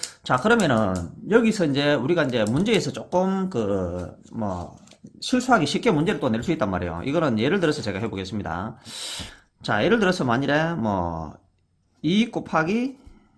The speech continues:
삼 곱하기 뭐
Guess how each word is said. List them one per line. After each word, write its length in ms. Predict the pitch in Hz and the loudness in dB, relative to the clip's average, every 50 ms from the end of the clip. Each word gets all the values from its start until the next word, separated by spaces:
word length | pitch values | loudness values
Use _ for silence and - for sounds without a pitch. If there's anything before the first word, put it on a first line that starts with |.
| _ _ _ _ _ _ _ _ _ | _ _ _ _ _ _ _ _ _
삼 300 | - - - - 180 185 | -18 -8 -4 -2 -2 -2
곱하기 560 | - 156 147 - 190 180 170 202 233 269 269 - - _ _ _ _ _ _ _ _ _ _ _ _ _ _ _ _ _ _ _ _ _ - | -2 -6 -4 -2 -2 -2 0 0 -2 -2 -4 -8 -14 _ _ _ _ _ _ _ _ _ _ _ _ _ _ _ _ _ _ _ _ _ -8
뭐 420 | - 123 113 98 90 87 82 - | -4 -4 -2 -2 -2 -4 -6 -8